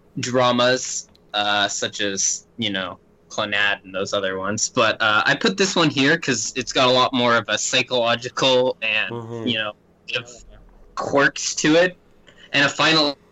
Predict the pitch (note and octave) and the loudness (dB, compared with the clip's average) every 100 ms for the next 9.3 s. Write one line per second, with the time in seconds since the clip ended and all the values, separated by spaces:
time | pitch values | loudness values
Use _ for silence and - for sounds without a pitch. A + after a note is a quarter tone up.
0 | _ - D3+ D#3+ C#3+ B2+ - _ - C#3+ | _ 0 2 2 2 0 -2 _ -4 -2
1 | C3 C#3 C3+ D3 D#3 - C3 - B2+ B2 | 0 2 2 4 2 0 -2 0 0 0
2 | - B2+ C3 C3+ B2 C3 A2+ B2+ C3 C3 | 2 4 4 2 0 0 0 2 0 0
3 | A2+ A2 - A#2 A2+ F3+ - _ _ B2+ | 0 0 -2 -2 0 0 -4 _ _ -2
4 | B2+ G#2+ B2+ C3+ - - _ _ _ _ | 2 0 -2 -10 -10 -10 _ _ _ _
5 | - C3+ - - - _ _ E3+ - B2 | -4 -2 -4 -8 -12 _ _ -12 -2 0
6 | C3+ C#3+ B2 - - - A#2 A2 B2+ D#3 | 4 2 0 -10 -14 -6 -2 0 0 2
7 | E3+ F#3+ F#3+ _ - A#2 A2 A2 G#2+ G2+ | 2 0 -4 _ -4 0 0 0 -4 -12
8 | - _ - - - - - - B2 G#2+ | -20 _ -20 -20 -20 -20 -12 -4 -2 -2
9 | G#2 G2+ | -4 -6